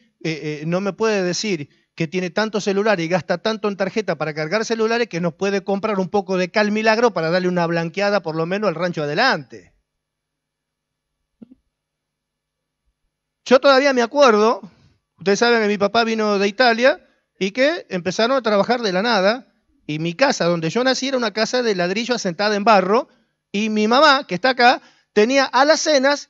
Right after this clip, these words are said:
con cajones de manzana, pero que estaban forrados, tenían cortinitas, estaba la casita, el rancho estaba de punta en blanco. Entonces,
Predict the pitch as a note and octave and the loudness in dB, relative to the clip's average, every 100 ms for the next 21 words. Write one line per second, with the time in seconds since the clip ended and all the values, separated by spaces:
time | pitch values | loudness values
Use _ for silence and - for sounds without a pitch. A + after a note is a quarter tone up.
0 | _ C4+ E4 E4 D4 B3 D4 E4 C#4 A3 | _ 2 2 2 -4 -2 0 2 0 0
1 | D4+ D#4 C#4 C4+ C4 D4+ C4 B3+ D#4 - | -2 0 0 0 2 4 4 4 0 -2
2 | E3 D#3+ E3+ F3 E3+ E3+ B3 C4+ D4 C4 | -4 -4 -2 0 0 0 0 0 2 0
3 | A3 G3+ E3 F3 F3+ F#3 G3+ C4+ D4 B3+ | 0 -4 -4 -4 -2 -2 -2 -6 -6 -2
4 | G3+ C4+ C4+ F#3+ F#3+ D4+ F#4+ A#3+ G#3 C#4 | -2 0 -2 -2 -2 -4 -2 -2 0 -2
5 | C4+ B3+ G#3 F3+ E3+ A#3 G#3 A#3+ G#4 B3+ | -2 0 2 2 0 -4 -4 -4 -4 -6
6 | A#2+ _ _ _ _ _ _ _ _ _ | -14 _ _ _ _ _ _ _ _ _
7 | _ _ _ _ _ A#3 C4 D4+ B3 A#3 | _ _ _ _ _ 2 6 6 6 2